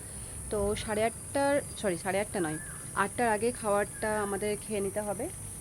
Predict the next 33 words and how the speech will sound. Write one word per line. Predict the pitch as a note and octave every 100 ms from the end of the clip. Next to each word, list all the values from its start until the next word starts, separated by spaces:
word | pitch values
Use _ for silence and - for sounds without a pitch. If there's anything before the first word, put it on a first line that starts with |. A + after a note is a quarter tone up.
| - - - G3+
এত | - B3+ G3+
গরম | F3+ G#3+ B3+
পড়েছে, | B3+ C#4+ C#4 C4+ B3
কালকে | G#3 A#3 G#3+
রাত্রে | G3 - B3 C4 - G3+
অনেক | G#3 A3
রাত | F#3+ -
করে | A3 A3
খাবার | G#3 G#3 G#3+
খেয়েছিলাম | G#3+ - A#3+ C4+
প্রায় | B3 G3 F#3
দশটার | F#3 - A3 -
পর, | A3 D#4+ - - - F#3+
দিয়ে | G3+ G#3+
শরীরটা | F#3+ G#3 G3+
খারাপ | F#3 E3+ -
করছিল। | D#3+ - E3 E3 - - G3
বেশ | G#3+ A#3
কিছুদিন | A3 A3 A3
আমরা | G#3 G#3 G#3+ - - -
সন্ধ্যের | A3+ A3 A3
মধ্যে | G#3 G3+ G#3+
খাবার | G#3+ G#3 G#3
খেয়ে | A3 A3+
নিচ্ছিলাম, | A#3+ - D4+ F#3 F#3
তখন, | F#3 G#3+ G#3+
আহ, | G3+ - - - - F3+ F#3+
শরীরটা | G#3+ G3 - G#3+ G3+
বেশ | G#3 -
ভালো | A3+ A#3
লাগছিল, | F#3 - E3+ E3+ G3
কিন্তু | A#3 A#3 F4+ - - - - G3+
আবার | A3